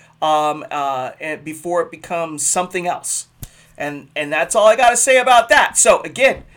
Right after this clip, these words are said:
thank you for joining me on another episode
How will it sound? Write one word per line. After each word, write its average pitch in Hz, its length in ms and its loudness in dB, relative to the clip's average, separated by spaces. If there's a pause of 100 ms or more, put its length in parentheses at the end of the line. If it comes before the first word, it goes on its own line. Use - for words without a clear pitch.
(260)
thank 262 360 -2
you 277 120 -4
for 254 180 -6
joining 214 560 -4
me 240 260 -8 (100)
on 170 420 -2
another 170 720 -4
episode 156 800 -2